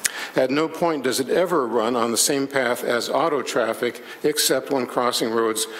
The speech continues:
with the typical railroad warning signals. Besides the airport, the, uh, Saint Louis Metro Link, I don't know where they get these clever names, uh, serves four universities, two large malls, the,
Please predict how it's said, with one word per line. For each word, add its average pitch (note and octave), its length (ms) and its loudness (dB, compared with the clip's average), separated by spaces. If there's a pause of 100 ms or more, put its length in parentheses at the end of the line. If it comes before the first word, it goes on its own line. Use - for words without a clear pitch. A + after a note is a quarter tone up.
(120)
with C3+ 200 0
the C#3+ 80 0
typical A2+ 600 0 (140)
railroad A2+ 480 0
warning C#3+ 340 2
signals. G2+ 480 0 (1400)
Besides F3+ 360 2
the D#3 100 0
airport, D#3 380 0
the, C3+ 240 2
uh, B2+ 180 4
Saint C#3+ 240 0
Louis B2+ 260 0
Metro D3 460 2
Link, C3+ 380 0
I A#2+ 80 2
don't C3 120 0
know A#2+ 80 0
where A#2+ 100 2
they A2+ 60 -2
get B2+ 200 -2
these B2 100 0
clever A#2 300 0
names, C#3+ 320 -2 (420)
uh, D3 320 4
serves D#3+ 400 0
four F3+ 320 0
universities, D3+ 760 0
two D3 200 0
large D3 280 2
malls, C3+ 420 2
the, D3+ 220 0